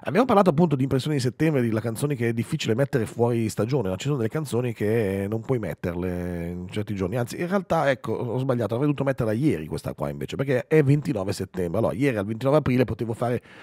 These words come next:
un gancio su quello, però insomma, eh, non si sa mai. Ah,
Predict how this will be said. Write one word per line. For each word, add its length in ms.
un 260
gancio 640
su 180
quello, 400
però 260
insomma, 380
eh, 640
non 380
si 140
sa 140
mai. 280
Ah, 180